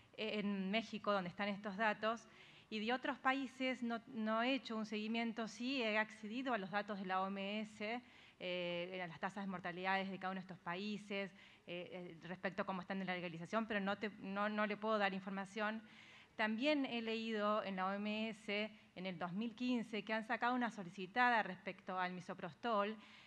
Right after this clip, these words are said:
pidiendo por favor que se utilice, después si quiere se la acerco, es lo último que sacó respecto al misoprostol,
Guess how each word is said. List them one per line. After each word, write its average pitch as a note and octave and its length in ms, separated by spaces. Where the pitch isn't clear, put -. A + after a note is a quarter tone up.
pidiendo C4 360
por C#4+ 260
favor B3 560
que A3 120
se G3+ 160
utilice, G#3+ 760
después G3+ 280
si - 120
quiere A#3 200
se G#3+ 100
la F#3 100
acerco, G#3 560
es G3+ 140
lo G#3+ 100
último A3+ 400
que G3+ 80
sacó G#3 260
respecto G3+ 280
al F#3 60
misoprostol, G3+ 640